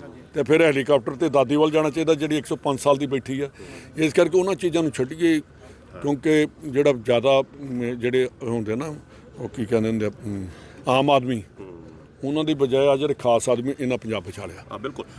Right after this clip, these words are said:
Speaker 2: ਇਹ ਦਾਸ ਸਾਹਿਬ, ਹੁਣ ਲੋੜ ਹੋਰ ਵੀ ਪੈਣੀ ਹੈ, ਇਹ ਨਹੀਂ ਹੈ ਕਿ ਇਹ ਤਾਂ ਚਲੋ ਹੋ ਗਿਆ ਜਿਹੜਾ ਨੁਕਸਾਨ, ਜਿਹੜਾ ਨੁਕਸਾਨ ਦਾ ਹੁਣ, ਅ, ਅੱਗੇ,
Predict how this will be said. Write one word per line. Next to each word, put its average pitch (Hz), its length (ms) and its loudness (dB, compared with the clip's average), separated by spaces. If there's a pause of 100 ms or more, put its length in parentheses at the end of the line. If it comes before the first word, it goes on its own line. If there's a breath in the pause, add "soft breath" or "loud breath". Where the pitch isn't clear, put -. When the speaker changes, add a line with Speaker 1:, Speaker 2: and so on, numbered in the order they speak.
(160 loud breath)
Speaker 2:
ਇਹ 190 340 0
ਦਾਸ 147 180 2
ਸਾਹਿਬ, 160 220 0 (100)
ਹੁਣ 160 160 6
ਲੋੜ 139 220 6
ਹੋਰ 135 240 2
ਵੀ 175 100 4
ਪੈਣੀ 98 320 -2
ਹੈ, 104 140 0
ਇਹ 131 160 -2
ਨਹੀਂ 120 140 2
ਹੈ 107 60 2
ਕਿ 135 160 -4
ਇਹ 143 120 0
ਤਾਂ 131 80 -10
ਚਲੋ 135 260 2
ਹੋ 98 160 2
ਗਿਆ 123 140 2
ਜਿਹੜਾ 117 160 0
ਨੁਕਸਾਨ, 113 260 -6
ਜਿਹੜਾ 127 180 2
ਨੁਕਸਾਨ 117 380 0
ਦਾ 127 100 2
ਹੁਣ, 120 260 2
ਅ, - 380 0
ਅੱਗੇ, 120 240 0